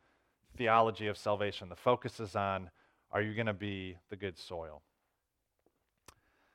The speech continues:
Um, and I think this parable shows also why we have, um, pretty thorough catechesis of new believers. We, we wanna, we don't just wanna convert them and, and kinda have the num-,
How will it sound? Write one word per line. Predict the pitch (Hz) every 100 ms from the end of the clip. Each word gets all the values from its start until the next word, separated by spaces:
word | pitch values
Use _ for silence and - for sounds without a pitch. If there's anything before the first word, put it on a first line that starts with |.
| _ _ _ -
Um, | 131 135
and | 147
I |
think | 185 208
this | 170
parable | - 165 156 156
shows | 131 - 139 143 135
also | - 135 147 135
why | 120 120 131
we | 127
have, | 117 127 127 127 107 - - -
um, | 113 110 107 101 101 101 _ _ _ _ _ _ -
pretty | 165
thorough | 139 - 143 151 139
catechesis | - 151 143 - 156 - 101 90 -
of | 110 95
new | 117
believers. | 120 113 120 98 76 - - 110
We, | 110
we | 101 110
wanna, | 117 120 120 110 101 - _ _ _ _ -
we | 123
don't | 139
just | 143 131
wanna | 143 131
convert | - 120 139 -
them | 123
and, | 117 110 107 -
and | 107 107 101 98 _
kinda | 117 113
have | 120 107
the |
num-, | 110 120